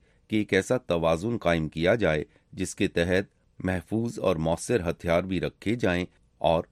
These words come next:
جوہری ہتھیاروں سے پاک دنیا کی جانب جانے کے حتمی خواب کی جانب بھی بڑھا جائے۔ تاہم ٹرمپ انتظامیہ جوہری ہتھیاروں سے پاک دنیا کو پس پشت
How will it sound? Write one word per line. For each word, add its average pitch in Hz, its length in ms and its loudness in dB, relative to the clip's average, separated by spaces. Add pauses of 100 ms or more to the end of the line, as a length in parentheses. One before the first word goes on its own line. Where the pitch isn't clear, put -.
جوہری 95 420 0
ہتھیاروں 92 520 0
سے 90 180 -4
پاک 87 420 -2
دنیا 90 380 -2
کی 95 160 -8
جانب 82 460 -2
جانے 80 320 -2
کے 110 200 -4 (120)
حتمی 92 340 -2
خواب 85 340 -2
کی 98 120 -8
جانب 80 400 -2
بھی 80 300 -6 (380)
بڑھا 82 340 2
جائے۔ 64 300 -6 (560)
تاہم 101 420 0
ٹرمپ 98 320 0
انتظامیہ 80 640 -2 (380)
جوہری 95 460 -2
ہتھیاروں 90 520 -2
سے 92 200 -4
پاک 87 380 -2
دنیا 85 420 -2
کو 82 280 -4 (280)
پس 101 240 0 (120)
پشت 95 260 -4